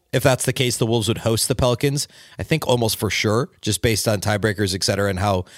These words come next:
this final weekend would shake out if that were to happen. Um, we've seen, we're gonna preview the Pelicans matchup here, actually, uh, last segment of the show, get, getting ready for Sunday's game.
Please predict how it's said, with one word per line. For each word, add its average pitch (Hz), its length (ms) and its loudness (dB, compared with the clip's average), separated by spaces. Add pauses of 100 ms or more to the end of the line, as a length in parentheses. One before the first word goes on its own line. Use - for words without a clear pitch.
(260)
this 120 140 0
final 117 260 2
weekend 110 360 0
would 104 140 0
shake 110 260 0
out 104 180 2
if 104 100 -2
that 98 140 -2
were 95 100 -2
to 87 60 -4
happen. 147 420 -2 (640)
Um, 127 320 2 (280)
we've 160 280 2
seen, 185 240 4
we're 160 100 6
gonna 180 140 6
preview 160 340 4
the 131 80 4
Pelicans 120 380 2
matchup 110 360 0
here, 110 140 2
actually, 101 520 0 (140)
uh, 101 340 2
last 113 260 0
segment 113 240 0
of 98 60 -2
the 87 60 -4
show, 104 460 2 (180)
get, - 240 -2
getting 113 200 0
ready 107 140 2
for 104 140 -4
Sunday's 123 360 2
game. 101 260 -2